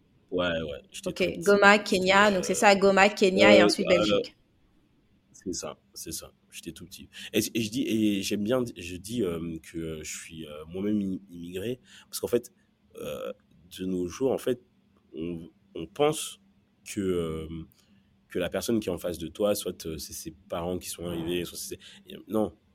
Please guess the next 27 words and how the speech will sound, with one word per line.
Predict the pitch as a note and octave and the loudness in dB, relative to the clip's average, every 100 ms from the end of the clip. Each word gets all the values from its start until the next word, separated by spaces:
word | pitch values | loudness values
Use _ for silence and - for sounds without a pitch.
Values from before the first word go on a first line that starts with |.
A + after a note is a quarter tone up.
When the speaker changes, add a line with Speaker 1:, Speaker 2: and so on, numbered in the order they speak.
| _ | _
Speaker 1:
moi, | - G#2+ | -10 -10
c'est | - | -8
pas | - F2+ | -8 -8
le | |
cas. | - G#2 | -4 -4
Il | E2+ | -4
y | |
a | D#2+ | -6
beaucoup | F#2+ G#2+ | -8 -8
de | G2 | -6
personnes, | G2 - A2+ | -6 -4 -4
en | |
fait, | G2+ G#2 - | -4 -8 -12
euh, | D#2+ | -12
c'est | - E2+ | -12 -10
avec | F2+ F2+ | -12 -10
le | G2 | -8
temps, | D#3+ | 0
Speaker 2:
Complètement, | D#3+ D#3+ G#3+ F#3+ | 0 2 0 2
Speaker 1:
beaucoup | D#3+ | 0
de | G#2 | -2
Speaker 2:
bien | G2 | 0
Speaker 1:
personnes | A#2 | 0
Speaker 2:
sûr. | F#2 | 0
Speaker 1:
qui | G2+ | -2
disent, | G2+ | -2
euh, | F2 | -2